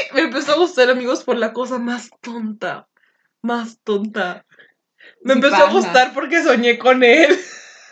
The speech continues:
Speaker 1: <laughs>
Speaker 2: Cuenta el sueño.
Speaker 1: No me acuerdo bien.
Speaker 2: Yo sí me acuerdo más
Speaker 1: O sea,
Speaker 2: o menos.
Speaker 1: soñé que,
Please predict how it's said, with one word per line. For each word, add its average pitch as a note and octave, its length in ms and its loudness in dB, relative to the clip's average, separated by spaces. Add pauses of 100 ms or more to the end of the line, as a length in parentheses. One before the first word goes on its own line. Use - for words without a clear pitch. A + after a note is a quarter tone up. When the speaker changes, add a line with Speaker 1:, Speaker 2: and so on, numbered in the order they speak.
(120)
Speaker 1:
<laughs> - 1080 -2
Speaker 2:
Cuenta B3+ 340 2
el B3+ 100 2
sueño. A3 400 0 (1000)
Speaker 1:
No B3+ 120 0
me F#4 60 4
acuerdo F4 400 2
bien. A3 200 2
Speaker 2:
Yo - 60 0
sí C4+ 80 -4
me B3 80 -4
acuerdo F#3+ 440 -6
más E3+ 160 -8
Speaker 1:
O G#3+ 60 -4
sea, A3+ 120 0
Speaker 2:
o G#3+ 40 2
menos. - 40 -6
Speaker 1:
soñé B3 500 -2
que, F#3+ 640 -2